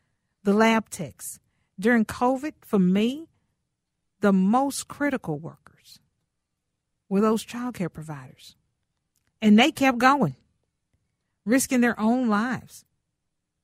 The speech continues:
to make sure that the children in our community whose parents still had to go to work were cared for and was safe.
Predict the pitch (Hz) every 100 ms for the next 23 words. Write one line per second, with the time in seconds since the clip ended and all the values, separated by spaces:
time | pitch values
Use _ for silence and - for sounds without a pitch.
0 | _ _ _ 262 254 214 - 262 254 226
1 | 220 208 _ _ - 190 165 - - 320
2 | 320 180 156 147 196 185 165 - 170 156
3 | 139 92 165 _ _ _ _ _ _ _
4 | _ _ - 240 - - 254 240 175 -
5 | - 254 294 320 269 254 220 175 165 196
6 | 247 302 - 175 147 143 170 208 - -
7 | - _ _ _ _ _ _ _ _ _
8 | _ _ _ _ _ 214 190 - 285 285
9 | 254 - 156 - _ _ _ _ _ -
10 | 277 254 - - 277 320 - - -